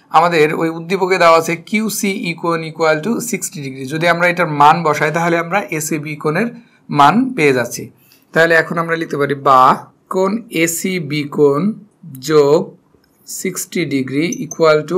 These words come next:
ওয়ান এইটটি degree। তাহলে এরকম লিখতে পারি বা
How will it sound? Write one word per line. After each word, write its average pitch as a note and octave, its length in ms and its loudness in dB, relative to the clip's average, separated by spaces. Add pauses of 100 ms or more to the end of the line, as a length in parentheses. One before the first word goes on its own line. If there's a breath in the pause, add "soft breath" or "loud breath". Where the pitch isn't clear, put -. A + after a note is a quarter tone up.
(140)
ওয়ান D3 340 4 (280)
এইটটি C#3 280 -4 (100)
degree। A#2 280 -6 (160)
তাহলে D#3 260 0
এরকম D#3+ 240 -2
লিখতে E3 220 -4
পারি C3+ 160 0 (680)
বা C#3 160 6